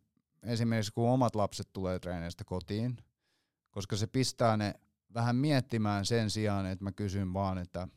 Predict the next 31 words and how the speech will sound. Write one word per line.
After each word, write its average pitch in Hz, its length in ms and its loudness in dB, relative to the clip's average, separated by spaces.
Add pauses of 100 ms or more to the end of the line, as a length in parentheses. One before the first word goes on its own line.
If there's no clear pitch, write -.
(320)
mites 95 260 -6
treeni 95 300 -2
meni. 101 320 -2 (600)
Koska 90 280 -8
siihenhän 98 440 -2
me 95 120 -4
kaikki 98 340 -2
suomalaiset 90 560 -2 (800)
vastataan 90 640 -6 (520)
yhdeksän 98 420 -6
kertaa 87 400 -6
kymmenestä, 95 680 -6
että - 160 -12 (440)
ihan 98 300 -4
jees. 92 380 -4 (720)
Se - 120 -10
on 95 100 -4
muuten 85 200 -8
se 85 100 -6
yleisin, 87 440 -4
mitä 87 200 -10
mä 85 100 -8
kuulen 87 360 -12
tuolla 95 180 -6
tunneilla, 87 600 -8 (380)
on 90 440 -10
myöskin 87 420 -10
s-, - 220 -14
toi 80 280 -6 (260)
ihan 92 400 -2
jees. 87 520 -4